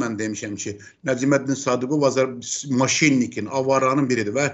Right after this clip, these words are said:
e, bizim Elçibəy hakimiyyəti devrində Kəlbəcərin Gedəl Ərəfədə, e, Xanlar rayonunda qərargah yaradılmışdı. Onda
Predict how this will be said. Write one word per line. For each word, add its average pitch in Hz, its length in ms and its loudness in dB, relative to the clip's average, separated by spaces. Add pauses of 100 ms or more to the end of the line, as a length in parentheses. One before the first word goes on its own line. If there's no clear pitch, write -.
(360)
e, 131 160 0
bizim 143 240 2
Elçibəy 139 540 2
hakimiyyəti 135 420 0
devrində 127 540 2
Kəlbəcərin 123 500 0
Gedəl 123 320 0 (160)
Ərəfədə, 123 460 0 (340)
e, 123 160 4 (400)
Xanlar 131 400 2
rayonunda 131 400 2
qərargah 165 400 2
yaradılmışdı. 98 640 -4 (380)
Onda 151 460 4